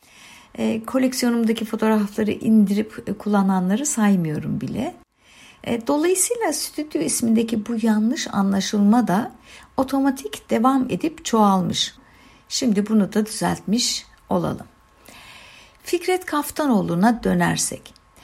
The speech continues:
e, Görçek markasının fikir babası olan bu ismin hayat öyküsünü ve icatlarını, e, kitabın kaynaklığında anlatacağım. Böylece bu renkli figürü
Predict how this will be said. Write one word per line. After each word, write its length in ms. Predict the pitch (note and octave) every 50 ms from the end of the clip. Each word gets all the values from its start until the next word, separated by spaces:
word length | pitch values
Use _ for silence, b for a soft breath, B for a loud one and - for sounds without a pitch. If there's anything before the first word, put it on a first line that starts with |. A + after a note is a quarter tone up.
| B B B B B B
e, 260 | - A#3 A3+ A3+ A3+ A3+
Görçek 560 | G#3+ A3 D4 F4 G#4+ G#4 - - G4+ - -
markasının 680 | B3 A#3 A3 G#3 - - A3 - - G3+ G#3 G#3 G3 F#3
fikir 480 | - - G3+ F#3+ - - D4 C#4+ B3+
babası 360 | G#3+ F#3 - - E3+ - - D3+
olan 380 | D3 D3 - - - - -
bu 120 | - - -
ismin 460 | - A3 - - - - E3+ E3+ E3+
hayat 420 | D#3 E3 G3 A3+ B3 C4+ C4 -
öyküsünü 600 | - F#3 E3 - - - - - D3+ D#3+ F3+ F#3
ve 120 | G3 G#3+ -
icatlarını, 1000 | - G#3 G3 G3 F#3+ - E3 D#3+ E3 - - - D3 C#3+ - F3+ G#3 C4+ E4+ - B B B B B B B B B
e, 140 | - - -
kitabın 420 | - G#3+ - B3 A3+ C#4 D4 C#4+
kaynaklığında 840 | - - A3 F#3+ F3+ E3+ E3 E3 - - E3+ E3 F3 G3 C#4 D4 - -
anlatacağım. 880 | - A3 G#3+ G3+ F3+ E3+ E3 - - D3 - - E3+ A3+ C#4 F4+ F4 - B B B B B B B B - -
Böylece 540 | - D4 D#4+ D#4 C4 G#3 F3 - A#3+ A#3+ A#3
bu 140 | A3+ A3 G3
renkli 360 | G3 G3 F#3+ F#3 - A#3 B3+
figürü 540 | B3+ - G#3 - - D#3+ D#3 F#3 B3 C#4+ D#4+